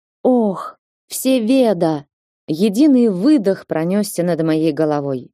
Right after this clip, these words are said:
Я услышала бряцанье оружия о камни, стук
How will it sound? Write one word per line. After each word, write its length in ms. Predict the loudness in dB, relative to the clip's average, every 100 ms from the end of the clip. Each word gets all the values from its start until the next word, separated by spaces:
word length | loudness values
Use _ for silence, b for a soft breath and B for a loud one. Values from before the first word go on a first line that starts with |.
| _ -8
Я 260 | -2 0
услышала 640 | -2 -2 -2 -2 0 -2 0
бряцанье 640 | 0 -2 -2 -2 0 0
оружия 520 | 0 0 0 0 0
о 40 | -2
камни, 520 | -4 -2 -2 -4 -8 _
стук 500 | -16 -6 -4 -4